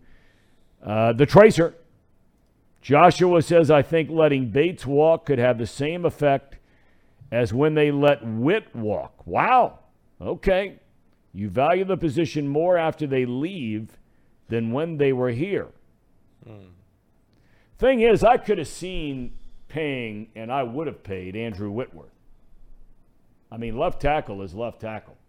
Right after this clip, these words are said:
Speaker 1: Outside of the quarterback, I don't know if there's more valuable position, especially if you've got a great quarterback, uh, than left tackle. I'd have paid Witt. There's no way he's walking out the door to go play for anybody else. He'd have started and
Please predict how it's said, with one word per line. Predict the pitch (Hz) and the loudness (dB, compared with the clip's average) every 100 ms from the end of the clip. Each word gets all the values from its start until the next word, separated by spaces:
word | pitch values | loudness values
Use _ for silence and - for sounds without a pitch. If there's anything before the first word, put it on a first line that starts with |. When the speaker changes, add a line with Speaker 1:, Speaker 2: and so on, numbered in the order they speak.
| _ _ | _ _
Speaker 1:
Outside | 127 143 139 135 | -12 -8 -4 -4
of | 107 | -4
the | |
quarterback, | - 123 131 95 98 92 | -10 -8 -8 -8 -10 -12
I | 110 | -12
don't | 120 | -10
know | 110 110 | -8 -8
if | |
there's | - 101 | -10 -12
more | 104 107 110 104 - _ _ - | -10 -10 -8 -10 -14 _ _ -20
valuable | 87 113 123 131 123 123 | -10 -4 -4 -4 -6 -8
position, | - 110 107 113 92 80 - _ _ _ | -8 -10 -8 -10 -12 -16 -20 _ _ _
especially | _ 110 - 123 | _ -14 -10 -10
if | 110 | -8
you've | 113 123 101 | -8 -8 -6
got | 131 110 | -6 -6
a | |
great | 90 98 87 | -8 -12 -12
quarterback, | - 101 85 82 85 78 - - _ _ _ | -12 -12 -10 -10 -12 -14 -20 -20 _ _ _
uh, | 98 104 | -10 -10
than | 92 110 107 | -10 -10 -6
left | 113 - | -8 -6
tackle. | 127 107 - - | -8 -8 -10 -6
I'd | 120 | -4
have | 123 | -4
paid | - 123 82 | -4 -6 -6
Witt. | 107 92 - _ | -10 -12 -16 _
There's | - 101 | -16 -8
no | 131 | -6
way | 113 123 | -4 -6
he's | 107 117 101 | -6 -10 -8
walking | 104 101 110 | -8 -8 -10
out | 98 | -12
the | 95 | -12
door | 104 107 | -12 -10
to | 98 | -10
go | 98 | -12
play | - 107 | -12 -14
for | 90 92 | -14 -12
anybody | 120 120 82 78 76 | -10 -10 -12 -18 -20
else. | 64 _ _ _ _ | -20 _ _ _ _
He'd | - 123 | -14 -12
have | 110 | -10
started | - 120 113 104 | -6 -4 -4 -8
and | 95 | -10